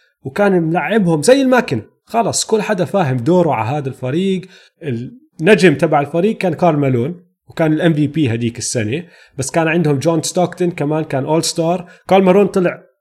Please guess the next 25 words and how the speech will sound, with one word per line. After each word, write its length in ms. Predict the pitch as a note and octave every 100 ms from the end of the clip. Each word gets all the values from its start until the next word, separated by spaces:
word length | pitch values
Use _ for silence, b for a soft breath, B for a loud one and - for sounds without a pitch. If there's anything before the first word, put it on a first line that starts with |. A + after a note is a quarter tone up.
| _ -
آه، 220 | C3+ B2
first 340 | A#2+ F3+ E3+ -
team 160 | C#3 A#2 -
All 40 |
إم 240 | D3+ D3+ C#3
بي 220 | C3+ B2+
إيه، 180 | E3 F3 b b b _
وستوكتون 500 | - - G3 F#3+ D#3+
طلع 380 | C#3+ D#3 D3+ F3
All 20 |
Star 140 | E3+ F3+
و 180 | D#3
third 260 | C#3+ D#3 D3
team، 480 | - E3 D#3 D#3+ D#3 b b
والفريق 420 | C3 - D3+ A3+
نفسه 580 | F#3+ G#3+ A3+ - C3+ B2+ D3+ _ _ _ _ _ -
كان 140 | D#3+
فريق 520 | D#3 D#3 G3 A3+ D3 C3 - _ _ _ B2
عنده 300 | F#3 G3 D3+
خبرة 360 | - G3 D#3+
يا 100 | B2
زلمة. 380 | G#2+ G#2 G2+ G2
ال-، 360 | A#2 A2 A#2+ C3+
الأساسيين 760 | A#2+ A#2+ C#3+ A2+ - E3 G#3
الخمسة 640 | D3+ - G3 F3+ B2+ B2+